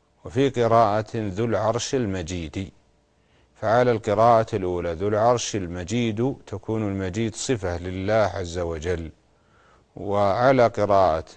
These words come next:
"ذو العرش المجيد"، تكون هذه الصفة المجيد للعرش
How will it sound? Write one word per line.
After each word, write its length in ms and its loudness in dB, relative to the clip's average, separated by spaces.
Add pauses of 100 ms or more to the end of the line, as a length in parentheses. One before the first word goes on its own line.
"ذو 220 -4
العرش 540 2
المجيد"، 880 -4 (140)
تكون 560 -4 (520)
هذه 420 -2
الصفة 500 -4
المجيد 640 -2 (420)
للعرش 1600 -4